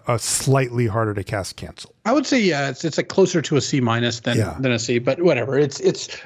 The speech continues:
Speaker 2: a mediocre card that if you're playing those colors, you'll, you'll put in your deck.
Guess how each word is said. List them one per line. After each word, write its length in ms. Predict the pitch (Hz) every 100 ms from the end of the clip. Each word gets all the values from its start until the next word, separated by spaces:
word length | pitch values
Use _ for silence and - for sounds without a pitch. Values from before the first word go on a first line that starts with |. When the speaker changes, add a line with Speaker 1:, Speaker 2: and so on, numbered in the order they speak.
| -
Speaker 2:
a 60 |
mediocre 440 | 196 233 233 196 180
card 280 | - 151 139
that 100 | 131
if 100 | 127
you're 80 | 139
playing 260 | 151 135 127
those 140 | 120
colors, 360 | - 123 117 110
you'll, 220 | 117 123 -
you'll 100 | 113
put 180 | - 127
in 60 | 127
your 100 | 127
deck. 320 | 135 -